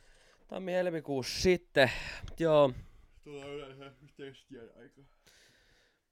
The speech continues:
Speaker 1: Joo, niin se voi olla, että se haippaa just sitä, sitä tulevaa kautta. Mut joo. N R oli viime viikolla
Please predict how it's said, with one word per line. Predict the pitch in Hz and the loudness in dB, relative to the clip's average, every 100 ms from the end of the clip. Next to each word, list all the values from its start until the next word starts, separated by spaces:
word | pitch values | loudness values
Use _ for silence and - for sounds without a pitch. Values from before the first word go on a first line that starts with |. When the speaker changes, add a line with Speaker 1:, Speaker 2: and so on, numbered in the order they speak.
| _ 127 120 | _ -18 -10
Speaker 1:
Joo, | 120 120 113 107 101 101 - | -4 -2 0 0 0 -4 -12
niin | 98 95 | -8 -6
se | 101 | -2
voi | 98 | -2
olla, | 95 | -2
että | 90 | -4
se | - | -6
haippaa | 98 87 - 87 73 | -6 -6 -6 -10 -10
just | - - | -14 -16
sitä, | 85 80 - | -16 -16 -18
sitä | 110 _ | -20 _
tulevaa | - 80 82 85 | -16 -14 -12 -14
kautta. | 101 85 87 - - - - - - - - _ - - - | -8 -6 -6 -10 -20 -20 -20 -20 -20 -20 -20 _ -20 -10 -2
Mut | 113 | 4
joo. | 107 87 - _ _ - _ - - - - - - 185 | 6 6 0 _ _ -20 _ -20 -20 -20 -20 -20 -6 -2
N | 180 143 | 2 4
R | 120 | 4
oli | 117 | 4
viime | 120 135 120 | 4 4 4
viikolla | 107 104 101 101 | 2 0 -2 -4